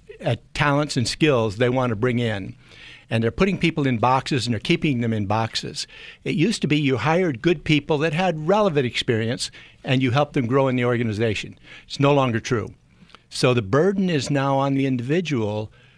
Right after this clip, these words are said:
to become very good at what they do, to continually market themselves in a low-key way, uh,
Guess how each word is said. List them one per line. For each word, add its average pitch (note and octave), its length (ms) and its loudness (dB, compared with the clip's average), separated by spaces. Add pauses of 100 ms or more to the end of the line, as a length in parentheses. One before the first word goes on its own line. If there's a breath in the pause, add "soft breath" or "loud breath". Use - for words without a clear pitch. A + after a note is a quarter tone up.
(220 soft breath)
to B2 380 2 (120)
become C3+ 380 0
very D3+ 220 2
good E3+ 160 0
at G3 100 -4
what C#3+ 200 -2
they C3+ 100 2
do, A#2+ 500 0 (340 soft breath)
to A#2+ 100 -6
continually F#3+ 800 0
market D#3 640 -2
themselves C#3 680 0
in D3 80 -2
a A#2+ 80 0
low-key C#3 480 2
way, A2+ 480 -2 (1000 soft breath)
uh, - 100 -8